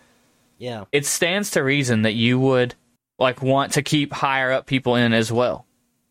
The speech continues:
Speaker 1: Yeah. Well, I think what they're banking on is retirement, keeping them in. Like, you're close, so you might as well just stick it out. They're like, "We don't need to give you any money 'cause you're about to not have to do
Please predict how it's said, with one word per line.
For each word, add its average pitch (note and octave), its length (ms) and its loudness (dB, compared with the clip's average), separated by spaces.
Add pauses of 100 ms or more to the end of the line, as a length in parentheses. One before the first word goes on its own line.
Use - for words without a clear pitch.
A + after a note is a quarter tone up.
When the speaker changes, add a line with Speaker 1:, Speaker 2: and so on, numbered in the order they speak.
(200)
Speaker 1:
Yeah. A#2 340 -12 (1300)
Well, C3 100 0
I C3 100 0
think F3 300 -2
what C3+ 160 0
they're B2 240 -6 (360)
banking C#3 440 -4
on A2+ 260 -8
is A2+ 720 -10 (800)
retirement, B2+ 800 -4 (260)
keeping F#2 360 -12
them C#2+ 200 -16
in. B1 200 -18 (100)
Like, A2 260 -14
you're D3+ 440 -2 (100)
close, A2+ 420 -8
so G2 600 -12 (600)
you A#2+ 280 -10
might A2+ 180 -6
as A2 120 -12
well F#2 140 -12
just F#2 220 -14
stick - 300 -16
it C2+ 60 -16
out. C#2 280 -14
They're A2 140 -10
like, G#2 200 -14
"We B2+ 80 -10
don't C#3 160 -8
need B2 160 -10
to A2 60 -12
give A#2+ 240 -10
you A#2+ 80 -6
any A2+ 140 -8
money A2 260 -12
'cause A#2+ 200 -18
you're A#2 100 -12
about G2 200 -14
to F#2+ 80 -16
not F#2+ 260 -14
have G#2 200 -14
to - 80 -20
do - 60 -20